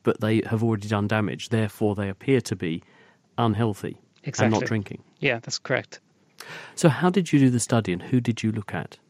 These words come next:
Speaker 2: This study is based on a cohort study, which is a longitudinal study of U K civil servants. And these participants were recruited originally in around nineteen eighty-five. There was just over ten thousand of them back then.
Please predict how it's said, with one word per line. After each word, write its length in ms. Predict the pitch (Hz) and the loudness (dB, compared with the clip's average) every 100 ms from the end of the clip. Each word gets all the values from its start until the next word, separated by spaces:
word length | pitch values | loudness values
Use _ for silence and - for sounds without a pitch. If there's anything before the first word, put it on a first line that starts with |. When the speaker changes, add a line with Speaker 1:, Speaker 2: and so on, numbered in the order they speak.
| - | -2
Speaker 2:
This 140 | 170 | 0
study 180 | - 156 | 2 2
is 80 | 120 | 2
based 400 | 143 147 - - | 2 0 0 -4
on 400 | 143 127 123 - | -2 0 0 -2
a 200 | 123 120 | -4 -4
cohort 500 | - 170 131 123 - | -2 -2 0 -2 -4
study, 420 | - - 143 123 | -10 -4 -2 -2
which 140 | 120 | -2
is 80 | 131 | -4
a 60 | 135 | -2
longitudinal 640 | 139 127 - 147 131 120 135 - | 0 0 0 -2 -2 -6 -8 -16
study 440 | - - 143 127 | -12 0 2 2
of 540 | 131 120 120 120 - - - - - | 0 -2 -2 -4 -14 -16 -18 -20 -8
U 100 | 143 | -4
K 160 | 143 131 | -2 -2
civil 260 | 113 123 113 | 0 -2 -4
servants. 520 | - 120 117 123 - | -2 -2 -4 -8 -6
And 520 | 135 117 120 120 - _ _ _ | -2 -2 -2 -4 -6 _ _ _
these 300 | 165 160 147 | 0 2 0
participants 760 | - 143 139 - 117 113 - | -2 -4 -6 -6 -6 -6 -8
were 100 | 131 | -6
recruited 400 | 117 113 151 135 | -6 -2 -2 -2
originally 440 | 127 135 - 123 117 | -4 -4 -2 -2 -2
in 200 | 120 - _ - | -4 -8 _ -8
around 160 | 139 | -2
nineteen 240 | 147 147 143 | 0 0 -2
eighty-five. 580 | 127 - 139 123 127 - - - - | -2 2 2 2 -4 -14 -20 -20 -14
There 100 | - | -8
was 160 | 123 127 | -4 -4
just 180 | - - | -4 -4
over 140 | 127 | -6
ten 200 | 123 143 | -2 -2
thousand 340 | - 131 - 131 | 0 0 0 -6
of 100 | 117 | -6
them 220 | 123 123 | -6 -2
back 220 | 127 - | -4 -2
then. 260 | 135 123 | -2 -2